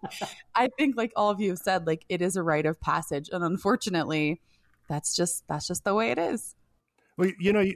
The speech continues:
Speaker 2: you were saying, you were saying, Kristen, that, that it doesn't apply to you because your kids are so young. But the fact is, I think, I think you're right at the perfect stage where it all begins,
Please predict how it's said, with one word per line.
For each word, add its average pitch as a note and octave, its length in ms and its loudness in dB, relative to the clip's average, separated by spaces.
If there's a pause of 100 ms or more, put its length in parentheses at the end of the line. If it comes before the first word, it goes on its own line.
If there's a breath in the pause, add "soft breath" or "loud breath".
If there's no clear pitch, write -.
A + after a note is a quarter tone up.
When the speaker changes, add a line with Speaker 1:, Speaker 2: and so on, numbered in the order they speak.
Speaker 2:
you F3+ 320 0
were F3+ 140 4
saying, D3 440 2
you D#3 80 0
were E3+ 80 2
saying, C3 380 0 (220)
Kristen, C3+ 380 0
that, A2 160 2 (160)
that A#2+ 180 0 (640 loud breath)
it B2 100 -4
doesn't F3 260 2
apply C#3 340 2
to A#2 60 -2
you A#2+ 140 2
because G#2+ 280 0
your A#2+ 100 0
kids A2 220 0
are F2+ 60 -8
so A2 140 -2
young. G2 520 0 (400 soft breath)
But D#3+ 100 0
the - 80 -2
fact - 440 0
is, D3 440 0
I B2+ 120 -2
think, - 540 0 (560)
I B2 80 0
think C3 220 0
you're E3 160 4
right D#3+ 260 6
at C#3+ 160 0
the A2+ 80 -8 (100)
perfect E3+ 460 -2
stage C3 840 0 (520)
where C#3+ 200 4
it C3+ 60 2
all C3+ 200 4
begins, A2 840 -2